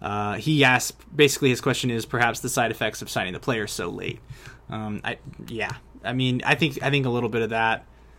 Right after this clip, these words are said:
Uh, do, do you think, I think Tico was probably the, the last man signed who would actually, like, started, right?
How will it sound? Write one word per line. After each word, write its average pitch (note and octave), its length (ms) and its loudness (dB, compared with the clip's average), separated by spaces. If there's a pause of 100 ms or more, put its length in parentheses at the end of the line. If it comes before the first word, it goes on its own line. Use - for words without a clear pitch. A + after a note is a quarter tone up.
(280)
Uh, A2+ 300 2
do, B2 180 -6 (120)
do D#3+ 140 0
you G#3 80 6
think, G#3+ 420 2 (760)
I E3 100 0
think F#3 220 4
Tico G#3 340 6
was C3+ 140 6
probably C3+ 280 6
the, A#2 320 0
the B2+ 100 -2
last B2+ 360 6
man C3 260 4
signed B2 600 4 (680)
who C#3 140 4
would B2+ 260 4
actually, C3 320 2
like, A2 160 2
started, G#2+ 420 -2
right? A#2 320 -2